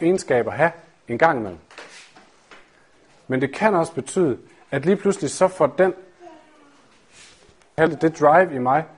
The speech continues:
kan få overtaget. Så de ting, som jeg egentlig gerne vil sætte højst på min prioriteringsliste, kommer til at blive nedprioriteret.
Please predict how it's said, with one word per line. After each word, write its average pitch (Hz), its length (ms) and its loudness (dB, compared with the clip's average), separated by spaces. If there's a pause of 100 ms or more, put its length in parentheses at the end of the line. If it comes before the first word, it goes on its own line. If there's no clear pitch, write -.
(140)
kan 156 120 -4
få - 100 -4
overtaget. 160 640 -2 (440)
Så - 140 -8
de 190 100 -4
ting, 220 260 0
som 160 160 -2
jeg 156 200 -2
egentlig 196 340 0
gerne 139 220 0
vil 135 100 -4
sætte - 260 -8
højst 165 280 2
på - 80 -10
min 110 160 -8
prioriteringsliste, 120 960 -6 (640)
kommer 135 180 -6
til 180 120 -2
at 165 100 0
blive 123 140 -6
nedprioriteret. 117 580 -4